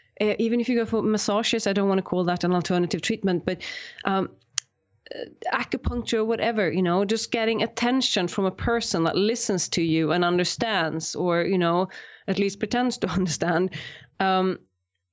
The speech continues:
it does a lot good for your psyche.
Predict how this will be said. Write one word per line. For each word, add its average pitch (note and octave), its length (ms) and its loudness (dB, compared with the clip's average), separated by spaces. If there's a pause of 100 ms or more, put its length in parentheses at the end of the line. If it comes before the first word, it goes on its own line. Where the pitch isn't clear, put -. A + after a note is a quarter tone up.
it A3+ 520 -4 (240)
does A#3+ 580 -2
a A#3 120 0
lot A3 400 0
good G#3 340 0
for G#3 180 -2
your G3 140 2
psyche. F#3 640 -2